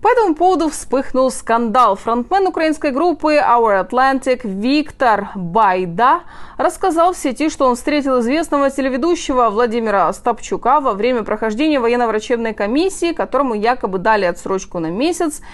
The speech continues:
из-за звонка другу в Верховную Раду. Солист группы утверждает, что телеведущий Остапчук был единственным, кто был в сопровождении полицейских. Более того, шоумен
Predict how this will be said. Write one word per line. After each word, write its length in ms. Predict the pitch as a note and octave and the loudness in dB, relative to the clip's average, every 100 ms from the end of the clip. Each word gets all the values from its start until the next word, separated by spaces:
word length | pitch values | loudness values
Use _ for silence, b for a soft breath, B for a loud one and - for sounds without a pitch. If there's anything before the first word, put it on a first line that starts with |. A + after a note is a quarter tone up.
| B B | B B
из-за 440 | D4 F#4 E4+ C#4+ D#4 | 0 2 4 4 2
звонка 600 | A#3 G#3+ G3 F#3+ A#3+ C#4+ | 2 0 0 0 2 2
другу 480 | A3 B3+ D#4 C#4+ C4+ | 2 0 2 0 0
в 60 | |
Верховную 840 | F#3 F#3+ - A#3 A3 A3 A3 A3 G#3+ | 0 -2 0 0 0 -2 -2 -4 -6
Раду. 760 | - G3+ A#3+ A#3+ F3 E3+ C#3+ - B B B B B | -6 0 4 4 2 -2 -6 -8 B B B B B
Солист 460 | F#4 G4 A4 G#4+ | 2 4 4 2
группы 340 | C#4 F#4+ F#4+ F4 | 0 2 2 2
утверждает, 920 | E4 D#4+ C#4+ D4 B3 D4+ D#4 D4 C#4 | 0 0 0 0 2 4 4 4 0
что 200 | - C#4+ | -2 -4
телеведущий 640 | C#4+ F#4 F4+ C#4+ C4 C4 | 0 2 2 0 -2 0
Остапчук 580 | G#3+ G#3 F3 - E4+ D4+ | 0 0 -6 -2 -2 0
был 180 | C4 C#4+ | 2 2
единственным, 800 | C4 C4 C#4 E4 - D#4 D4 C#4+ | 2 2 2 0 0 2 2 0
кто 360 | - C#4+ D#4+ | -2 0 0
был 280 | A3 A3+ D4 | 2 2 2
в 40 | |
сопровождении 720 | - A#3+ G3+ F3+ F#3+ G3+ B3+ B3 | 0 -2 0 0 0 -2 0 0
полицейских. 1040 | A#3+ A#3 A3+ A3+ C#4 C4 G3+ - F3+ F#3 | 0 0 0 -4 -2 0 0 -2 -6 -4
Более 400 | F3+ C4 F4 F4+ | -2 0 0 0
того, 260 | - C#4 D4 | 0 -2 -2
шоумен 600 | - G3 F#3+ B3+ D4+ | -2 -4 -2 0 0